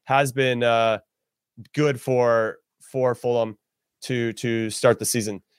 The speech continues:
So that would be my, my two cents on that. All right,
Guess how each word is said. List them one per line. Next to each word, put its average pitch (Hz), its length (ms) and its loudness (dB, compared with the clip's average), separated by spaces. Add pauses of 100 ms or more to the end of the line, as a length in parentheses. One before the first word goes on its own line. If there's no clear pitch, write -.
(200)
So 131 240 -2
that 143 100 2
would 139 100 -2
be 131 100 -2
my, 120 300 4
my 117 140 0
two 120 340 -6
cents 110 600 -4
on 117 280 -2
that. 107 380 2 (140)
All 185 100 4
right, 156 260 2